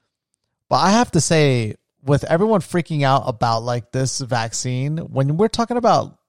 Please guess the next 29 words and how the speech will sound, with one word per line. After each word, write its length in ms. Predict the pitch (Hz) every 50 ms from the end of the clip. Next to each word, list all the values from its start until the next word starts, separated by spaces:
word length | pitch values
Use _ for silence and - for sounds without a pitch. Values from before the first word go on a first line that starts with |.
| _ _ _ _
one 380 | - 127 110 117 117 123 131 139
in 140 | 156 160 151
a 60 | 139
million 500 | 127 123 123 123 123 131 143 151 156 151
and 300 | - - 113 113 110 107
one 160 | 110 123 135
in 100 | 147 147
a 60 | 135
hundred 220 | 110 127 131 135 117
fifty 260 | - 127 - - 117
thousand, 640 | - - 113 107 110 113 - - 147 156 160 165 - - _ _ _ _ _ _ _ _ _ _ _ _ _ _ _ _ _ _ _ _ _ _ _ _ _ _ _ _ _ _ _ 139 131
the 160 | 139 165 160
odds 320 | - 143 151 170 190 -
of 160 | 233 202 180 180
you 60 | 147
getting 340 | - - 135 127 131 131 139
that 260 | 147 151 156 - -
are 180 | 117 117 117 110
so 400 | - - - - 139 135 135 139
low. 500 | 143 131 120 123 117 113 120 127 135 151
You're 340 | 151 143 143 147 147 147 143
more 300 | 139 135 139 151 160 151
likely 400 | 139 135 139 131 - 156 147 139
to 140 | - 143 123
be 220 | - 123 120 120
attacked 480 | - - 113 - 120 120 117 117 - -
by 140 | 120 110 110
a 80 | 110
shark, 640 | 107 - - 143 143 143 143 143 139 139 - - -